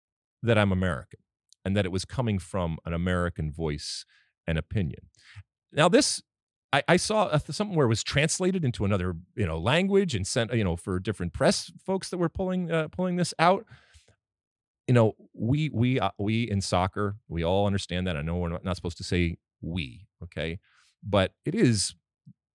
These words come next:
people that are involved in soccer, we take it very, very seriously. We hold it near and dear. And when we sense that somebody is trying to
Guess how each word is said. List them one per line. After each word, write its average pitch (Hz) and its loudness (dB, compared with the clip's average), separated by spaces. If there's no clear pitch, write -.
people 185 -4
that 147 6
are 135 6
involved 123 2
in 110 2
soccer, 101 -2
we 98 -4
take - -2
it 101 -6
very, 107 2
very 123 2
seriously. 101 0
We 90 -2
hold 95 -4
it - -4
near 98 2
and 92 -2
dear. 76 -4
And 98 0
when 117 4
we 107 -2
sense 120 -2
that 98 -8
somebody 127 -2
is 101 0
trying 107 -2
to 92 -2